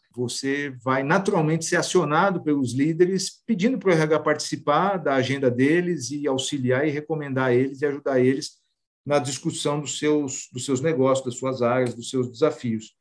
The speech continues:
É igualmente importante a agenda com o time, né? Acho que o R H, o gestor de R H, é muito importante formar um excelente time e ter uma agenda, uma agenda equilibrada. Você tem aquela interação do dia a dia, mas numa grande empresa, nem todo mundo tá sentado junto.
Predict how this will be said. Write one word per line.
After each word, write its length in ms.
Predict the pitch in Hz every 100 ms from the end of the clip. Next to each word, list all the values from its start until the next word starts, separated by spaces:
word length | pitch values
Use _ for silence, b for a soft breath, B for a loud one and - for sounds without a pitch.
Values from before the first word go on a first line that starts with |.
| -
É 340 | 127 131 131 208
igualmente 460 | 202 196 214 220
importante 500 | 196 202 185 180 190
a 40 | 202
agenda 320 | 156 180 190
com 100 | 214
o 40 |
time, 520 | - - 185 175 117 - _
né? 380 | 117 135 131 113
Acho 140 | 117 -
que 60 | 127
o 280 | 120 117 - _ _ 107 110
R 120 | 120
H, 340 | 120 135 151
o 120 | 131
gestor 400 | 113 120 - 151
de 60 | 147
R 80 | 120
H, 260 | 113 123
é 40 | 143
muito 140 | 147
importante 380 | - 151 139 131
formar 280 | 151 135 131
um 100 | 135
excelente 480 | 127 135 165 175 -
time 460 | - 175 185 131 - b b b _ _ -
e 80 |
ter 160 | 147 185
uma 160 | 202 240
agenda, 640 | 160 190 196 214 214 214
uma 140 | 190 175
agenda 280 | 147 170
equilibrada. 520 | 175 180 208 170 156 123
Você 160 | 135
tem 120 | 143
aquela 260 | 160 156 156
interação 460 | 131 151 143 139 135
do 100 | 120
dia 160 | 123
a 60 | 117
dia, 220 | 139 196
mas 160 | 180 175
numa 220 | 190 165
grande 360 | 180 214 196
empresa, 640 | 147 127 139 196 180 123 113
nem 180 | 156 190
todo 220 | 196 190
mundo 200 | 175 175
tá 100 | 190
sentado 440 | - 175 185 190
junto. 320 | 151 160 156